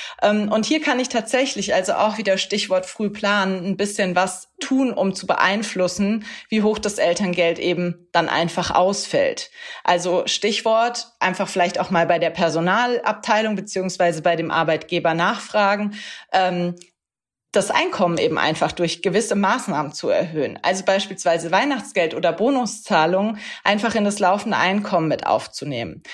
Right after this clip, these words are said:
Also hier gibt's tatsächlich auch einfach Möglichkeiten, wenn ich mich früh genug drum kümmere, den Anspruch auf das Elterngeld ein bisschen zu erhöhen, das zu steuern. Aber wie gesagt, also Stichwort ist hier tatsächlich die letzten zwölf Monate betrachten,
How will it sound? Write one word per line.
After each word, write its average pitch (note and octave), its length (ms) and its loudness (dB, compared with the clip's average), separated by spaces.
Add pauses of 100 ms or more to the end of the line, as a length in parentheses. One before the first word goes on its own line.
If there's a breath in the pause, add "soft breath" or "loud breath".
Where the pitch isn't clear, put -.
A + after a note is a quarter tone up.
(180 loud breath)
Also F#3+ 180 0
hier C4+ 320 0
gibt's C4 320 -6
tatsächlich B3 600 -2
auch G3+ 100 0
einfach A3 400 -2
Möglichkeiten, B3 840 -2
wenn F#3+ 100 0
ich F#3 140 -6
mich F#3 180 -8
früh B3+ 180 -4
genug G#3+ 320 -4
drum F3+ 220 -8
kümmere, C4 460 0 (380 loud breath)
den F#3 120 0
Anspruch G#3 360 0
auf G#3 100 -6
das - 160 -8
Elterngeld F#3 560 0
ein F#3+ 60 -2
bisschen G#3 340 -2
zu - 120 -2
erhöhen, B3 460 2 (480 loud breath)
das A3 300 0
zu G3+ 80 -8
steuern. C4+ 720 2 (240 loud breath)
Aber G#3+ 260 4
wie A3+ 80 0
gesagt, F#3+ 560 2
also F#3 220 0
Stichwort B3 640 0
ist - 160 -6
hier A#3 100 2
tatsächlich A3 920 -2
die G3 100 -4
letzten G3 420 0
zwölf E3 400 0
Monate C#4+ 460 2
betrachten, B3+ 880 0